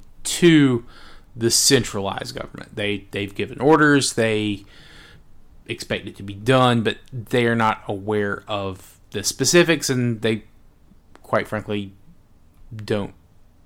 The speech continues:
probably really don't even care that much, other than, you know, uh, it's a kind of a black eye to, uh, the current Thane,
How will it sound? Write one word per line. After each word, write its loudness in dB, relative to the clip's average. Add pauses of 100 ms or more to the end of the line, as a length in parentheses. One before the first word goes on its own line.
probably 2
really 0
don't -4
even -12
care -2
that -4
much, -8
other -4
than, -8
you -10
know, -10 (520)
uh, -8
it's -8
a -8
kind -4
of -6
a -4
black -4
eye 0
to, -10 (580)
uh, -10
the -14
current -10
Thane, -6